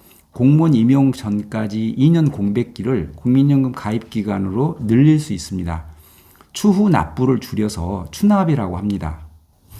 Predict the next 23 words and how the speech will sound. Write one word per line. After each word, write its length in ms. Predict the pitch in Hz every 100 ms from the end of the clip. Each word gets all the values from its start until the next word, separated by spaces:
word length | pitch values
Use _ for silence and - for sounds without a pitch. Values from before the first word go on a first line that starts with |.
| - -
그러니까 340 | 147 143 135
오십오 420 | 135 147 147 156
세 140 | 156 151
공무원 420 | 147 139 151 151
명퇴 440 | 117 127 127 143
후 300 | 139 139 143 135
이 160 | 127
번과 340 | 135 147 143 139
삼 240 | - 175
번 200 | 175 170
사이 280 | 151 143 135
이 240 | 110 113
년간 640 | 139 143 135 127 156 180 143
국민연금 560 | - 131 139 135 123
보험료를 640 | 117 117 113 113 113 143 175
한꺼번에 540 | - 196 208 202 185 147
낼 140 | 101
수 140 | 101 95
있습니다. 540 | 80 98 87 76 73 - - - -
이 180 | 127
년치 360 | 170 180 175 160
보험료를 480 | 139 127 127 123 113
추납하면 840 | - 156 151 147 175 143 117 170